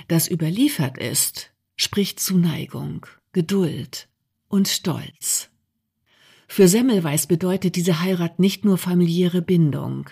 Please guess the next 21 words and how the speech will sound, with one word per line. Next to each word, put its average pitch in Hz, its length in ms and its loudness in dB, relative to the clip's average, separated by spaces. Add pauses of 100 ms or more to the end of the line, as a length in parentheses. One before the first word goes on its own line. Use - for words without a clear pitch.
(460)
Es 170 140 4
ist - 280 0
auch 233 280 -4
eine 170 380 4
Rückkehr 208 520 -4
zu 156 200 0
bürgerlicher 190 640 0
Anerkennung. 151 880 -4 (680)
Er 180 180 2
ist - 220 0
Chefarzt, - 920 -4 (180)
Ehemann, 208 760 2 (280)
bald 165 300 0
auch 160 160 -4
Vater. 143 800 -6 (560)
Ein 180 200 6
Mann, 240 280 4
der 202 100 6
sich 175 260 -2
eingerichtet 165 760 0
hat. 131 400 -8